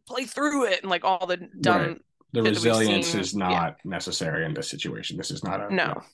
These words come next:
Speaker 1: But with these coaches allowing their players to have discussions and come together and decide what they wanted to do, if they wanted to play, et cetera, I think that they did such a great job. And,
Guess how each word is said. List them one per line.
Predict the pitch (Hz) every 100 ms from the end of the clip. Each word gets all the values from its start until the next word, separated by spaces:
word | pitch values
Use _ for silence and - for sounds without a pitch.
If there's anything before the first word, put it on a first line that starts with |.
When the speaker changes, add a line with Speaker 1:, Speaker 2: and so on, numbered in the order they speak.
| _ _ _ _ _ _
Speaker 1:
But | 214 175 - - - - - _ _ _
with | 202 202 - -
these | 185 190 180 170 - -
coaches | - 196 180 - 180 170 170 -
allowing | 165 165 165 165 165 160 165
their | 165
players | - 165 156 151 147 -
to | -
have | - 160 160 175
discussions | 165 - 156 - 180 175 175 175 -
and | 165 160
come | - 165 165
together | 165 165 156 160
and | 156
decide | - 147 151
what | 151
they | 147
wanted | 156 156 156
to | - 156
do, | 160 160
if | 156
they | 151
wanted | 151 151 -
to | -
play, | - 165 156 147
et | -
cetera, | 139 143 147
I | 170
think | - 165 160
that | 151 156 -
they | 160
did | 156 156 151
such | - 151
a | 151
great | - 151
job. | - 147 151 147
And, | 151 143